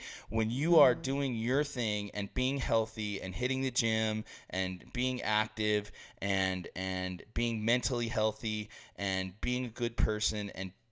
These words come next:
Speaker 1: and most importantly, living your purpose in a, in a pro-,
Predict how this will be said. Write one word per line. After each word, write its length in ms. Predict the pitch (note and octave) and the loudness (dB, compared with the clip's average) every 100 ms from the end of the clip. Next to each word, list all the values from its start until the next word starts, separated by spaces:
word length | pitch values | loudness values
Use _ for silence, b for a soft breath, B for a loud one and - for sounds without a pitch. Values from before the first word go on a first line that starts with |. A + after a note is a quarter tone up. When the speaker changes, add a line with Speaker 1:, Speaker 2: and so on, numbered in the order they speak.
| - | -6
Speaker 1:
and 200 | G2+ G2 A#1+ | -4 -4 -6
most 520 | G#2+ G#2 A#2 C3+ - | -4 0 4 4 2
importantly, 800 | A2 - F3+ F#3+ A2 G2 F#2+ F#2+ B B B B B _ _ _ _ _ _ _ _ _ - G#2+ | 2 4 4 2 -2 -4 -4 -6 B B B B B _ _ _ _ _ _ _ _ _ -10 -2
living 300 | B2 B2 A#2+ | 0 2 0
your 80 | |
purpose 560 | G#2+ - C3 B2 G#2 - | 8 10 10 6 4 2
in 140 | F#2+ | 0
a, 100 | G2 - | -2 -4
in 140 | G2+ F#2+ | -4 4
a 40 | |
pro-, 260 | - - | 8 8